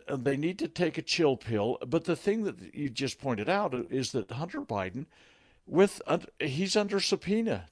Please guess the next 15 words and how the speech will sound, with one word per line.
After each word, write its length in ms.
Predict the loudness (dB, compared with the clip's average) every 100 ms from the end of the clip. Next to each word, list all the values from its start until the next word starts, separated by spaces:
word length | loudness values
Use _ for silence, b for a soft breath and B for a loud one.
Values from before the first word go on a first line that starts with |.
| -8
to 80 | -4
be 160 | -2
in 80 | -4
front 260 | 0 0 2
of 160 | 0
them 260 | 0 0 0 b b b 2
giving 240 | 4 4
a 60 | 2
deposition. 800 | 2 2 2 0 0 0 -4 -6
This 220 | -4 -2
is 140 | -2 2
not 180 | 2
a 60 | 2
public 440 | 2 0 2 0 -2
hearing. 480 | 0 0 0 -6